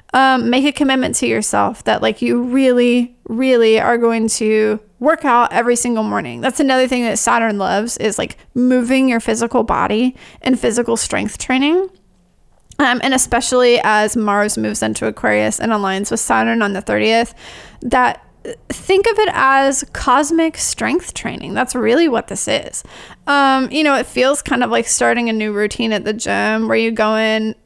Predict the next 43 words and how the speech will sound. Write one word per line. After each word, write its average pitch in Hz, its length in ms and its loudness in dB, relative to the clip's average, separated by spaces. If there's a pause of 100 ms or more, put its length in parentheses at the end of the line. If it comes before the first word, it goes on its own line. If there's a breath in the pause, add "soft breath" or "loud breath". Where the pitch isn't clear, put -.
(140)
I 254 80 0
mean, 254 180 2
just 233 280 -2
getting 233 280 2
up 220 160 0
to 254 120 -2
go 220 120 0
to 233 60 2
the 214 100 0
gym 214 240 -4
is - 140 -4
really 202 160 -2
hard. 196 420 -2
And 233 140 -4
then 233 80 0
you 226 100 0
go 233 220 2
in 220 140 0
and 214 120 -2
you 214 120 -2
work 208 200 -2
and 226 120 0
you're 214 100 -2
like, 214 260 -6 (120)
"I 262 100 2
actually 392 280 -2
feel 349 200 -2
pretty 330 220 -2
good 370 160 0
about - 280 -6
that." - 360 -6
And 254 120 0
then 262 120 2
a 247 40 2
month 240 300 0
in, 262 200 0
you 214 120 -4
look 226 160 -6
at 247 100 -4
yourself 220 420 -4
and 233 60 -6
you're 233 140 -2
like, 233 220 -4